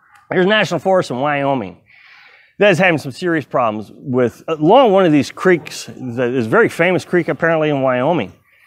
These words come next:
And the locals are starting to take notice. What they're noticing is people are coming out there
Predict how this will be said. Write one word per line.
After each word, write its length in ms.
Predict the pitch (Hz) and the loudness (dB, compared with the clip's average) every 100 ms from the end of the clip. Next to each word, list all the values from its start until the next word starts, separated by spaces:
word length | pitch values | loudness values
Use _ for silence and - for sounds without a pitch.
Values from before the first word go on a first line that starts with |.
| _ _ _ _ _ - | _ _ _ _ _ 0
And 180 | 214 | 4
the 60 | 196 | 6
locals 480 | 185 220 220 175 135 | 6 6 4 0 -2
are 80 | 131 | -4
starting 280 | 175 139 | -4 -4
to 60 | 117 | -6
take 180 | 127 101 | -10 -8
notice. 460 | 104 104 87 - - - - - | -8 -8 -10 -20 -20 -20 -20 -6
What 220 | 147 208 | -4 0
they're 100 | 208 | 2
noticing 440 | 165 151 - 135 | 4 2 0 -2
is 100 | 120 | -2
people 240 | 190 180 175 | -2 -2 -4
are 40 | |
coming 280 | - 156 147 | -2 -2 0
out 260 | 127 127 | 0 0
there 300 | - 104 98 | 0 -2 -2